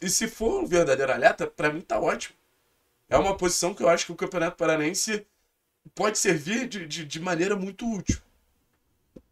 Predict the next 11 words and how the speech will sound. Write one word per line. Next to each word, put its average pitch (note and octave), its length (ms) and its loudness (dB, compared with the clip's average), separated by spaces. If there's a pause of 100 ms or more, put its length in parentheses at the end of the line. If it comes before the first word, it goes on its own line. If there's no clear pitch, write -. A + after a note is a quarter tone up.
(420)
Às A2+ 160 -2
vezes C3 240 -8
o C3+ 60 -12
torcedor C3+ 420 -6
sente - 300 -6
falta C3 420 4
de A#2+ 100 -10
um C3 80 -4
Atlético C3 500 0
mais A#2+ 180 -4
dominante, E3 680 0